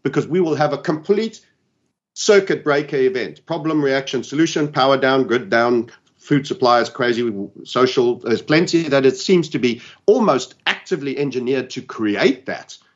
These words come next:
by intent, I would almost ask. Uh, there's only so far you can push incompetence theory. Um, and then you get to the point where,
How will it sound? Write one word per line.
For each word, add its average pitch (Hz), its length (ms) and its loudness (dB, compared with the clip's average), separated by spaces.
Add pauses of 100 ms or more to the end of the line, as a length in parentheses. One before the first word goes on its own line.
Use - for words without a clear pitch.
(240)
by 117 220 0
intent, 135 600 -4
I 113 100 -4
would 107 180 -4
almost 98 340 -6
ask. 95 400 -4 (300)
Uh, 101 220 2
there's 113 340 0
only 143 200 4
so 151 280 2
far 131 240 2
you 120 100 -2
can 117 160 -6
push 131 260 -2
incompetence 131 760 -2
theory. 98 380 -2 (300)
Um, 120 760 2
and 127 220 2
then 147 180 4
you 143 80 2
get 139 220 0
to 147 140 -4
the 123 100 -2
point 123 300 0
where, 113 240 -2